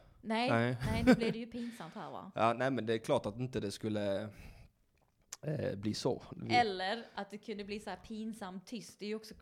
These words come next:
Speaker 1: cringe.
Speaker 2: Ja, fast det blir det nästan aldrig här. Jag brukar alltid ha någonting. Alltså, det är rätt enkelt. Man, man, man, jag brukar kanalisera min inre Marcus Berggren och bara låta munnen gå, liksom.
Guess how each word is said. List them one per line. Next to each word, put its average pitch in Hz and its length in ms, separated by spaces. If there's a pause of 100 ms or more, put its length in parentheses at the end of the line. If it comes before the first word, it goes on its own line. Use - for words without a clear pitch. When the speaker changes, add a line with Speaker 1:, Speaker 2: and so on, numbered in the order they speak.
Speaker 1:
cringe. 170 340 (220)
Speaker 2:
Ja, 95 160 (120)
fast - 160
det 113 60
blir 98 220
det 98 60
nästan 92 280
aldrig 87 260
här. 107 140
Jag 98 120
brukar 101 280
alltid 104 220
ha 104 60
någonting. 98 420 (100)
Alltså, - 200
det 233 120
är 165 40
rätt 196 200
enkelt. 131 560
Man, 147 140
man, 180 140
man, 160 260
jag 156 140
brukar 165 220
kanalisera 147 680
min 131 240
inre 123 360
Marcus 110 400
Berggren 117 640
och 117 80
bara 117 220
låta 110 300
munnen 101 400
gå, 95 220
liksom. - 140